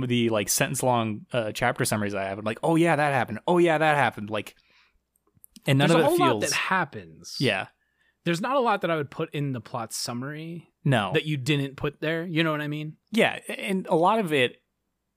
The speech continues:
Speaker 1: it's like New York society is in this book. A lot of it's, like, subtle and, like, the implications <laughs> are there
Speaker 2: Mm,
Speaker 1: constantly
Speaker 2: yeah.
Speaker 1: in everything that's happening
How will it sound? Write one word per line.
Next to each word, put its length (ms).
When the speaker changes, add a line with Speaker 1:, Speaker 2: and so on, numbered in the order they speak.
Speaker 1:
it's 300
like 360
New 140
York 220
society 500
is 320
in 60
this 120
book. 240
A 60
lot 260
of 80
it's, 180
like, 360
subtle 600
and, 160
like, 360
the 140
implications 840
<laughs> 120
are 140
there 260
Speaker 2:
Mm, 100
Speaker 1:
constantly 500
Speaker 2:
yeah. 60
Speaker 1:
in 100
everything 300
that's 160
happening 500